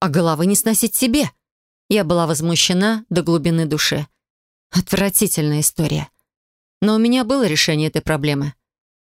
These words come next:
«Но тебе повезло, Джон. Твоя невеста — настоящая ведьма. И у меня есть средство, которое поможет принцу».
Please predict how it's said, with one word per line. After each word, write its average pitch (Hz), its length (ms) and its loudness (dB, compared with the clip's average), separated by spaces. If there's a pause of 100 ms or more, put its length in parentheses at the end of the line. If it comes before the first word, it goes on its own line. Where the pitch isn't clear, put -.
(120)
«Но 175 180 2
тебе 175 340 0
повезло, 233 420 2
Джон. 160 340 -2 (360)
Твоя 277 240 2
невеста — 269 400 0
настоящая 214 540 0
ведьма. 139 380 -2 (440)
И 196 80 2
у 196 40 2
меня 196 280 2
есть 185 340 0
средство, 202 400 -2
которое 170 320 0
поможет 190 400 -2
принцу». 165 420 -2